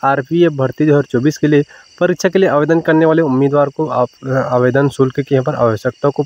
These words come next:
पूरा करना होगा। ऐसा करने पर, अ, ऐसा नहीं करोगे तो आपका, अ,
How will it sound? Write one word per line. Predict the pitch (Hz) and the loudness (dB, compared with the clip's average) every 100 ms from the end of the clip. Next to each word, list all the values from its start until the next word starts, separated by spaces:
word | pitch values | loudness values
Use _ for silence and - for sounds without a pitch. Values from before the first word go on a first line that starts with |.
| - | -2
पूरा | 135 135 | -2 0
करना | 127 135 160 | -2 -2 -2
होगा। | 147 117 101 - - - _ | -2 0 -2 -6 -20 -20 _
ऐसा | 165 - 190 | -2 0 -2
करने | 175 175 | 0 0
पर, | 180 185 | 0 0
अ, | 156 131 113 - | -2 -10 -16 -4
ऐसा | 131 170 160 | -2 0 2
नहीं | 151 | 2
करोगे | 165 175 175 | 2 2 2
तो | 170 | 0
आपका, | 143 - 151 139 | 0 0 -2 -2
अ, | 127 | -6